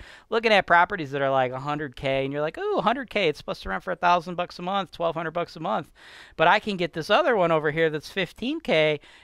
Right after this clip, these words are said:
and it's supposed to rent for nine hundred to a Section eight tenant." Now you know why, right? You know the kind of stuff we're dealing with. So, uh, before you get into a property like that or, uh, you know, a new type of business, uh, before you have all the information,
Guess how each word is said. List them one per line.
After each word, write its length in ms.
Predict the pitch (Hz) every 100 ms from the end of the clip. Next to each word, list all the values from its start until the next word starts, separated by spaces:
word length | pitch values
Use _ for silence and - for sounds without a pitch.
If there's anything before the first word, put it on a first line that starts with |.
| -
and 120 | 165
it's 80 | -
supposed 260 | 214 175
to 80 | 165
rent 160 | 170 156
for 80 |
nine 240 | 156 156 156
hundred 320 | 156 254 247
to 80 | 139
a 60 |
Section 360 | 131 170 156 170
eight 140 | 185
tenant." 240 | - 156 123
Now 140 | 196
you 120 | 330
know 140 | 320 277
why, 560 | 165 175 185 147 95 -
right? 220 | 143 165
You 80 | 160
know 160 | 185
the 80 | 180
kind 180 | 175 170
of 60 |
stuff 240 | 151 185 -
we're 80 | 165
dealing 320 | 165 226 127
with. 160 | 107 -
So, 340 | - 113 117
uh, 280 | 117 120 123 - _
before 320 | - 175 226 233
you 120 | 214
get 180 | 208 208
into 260 | 202 208
a 60 | 185
property 400 | - 202 202 185
like 240 | 175 170
that 260 | - 165 175
or, 200 | 156 147
uh, 260 | 139 139 139
you 140 | 185
know, 200 | 147 151
a 80 | 143
new 220 | 160 180
type 280 | 180 180 170
of 100 | 143
business, 580 | 131 214 151 151 175 -
uh, 380 | 202 151 143 147
before 320 | 143 - 170
you 80 | 156
have 180 | 156 156
all 120 | 156
the 100 | 165
information, 640 | 156 156 156 208 - 151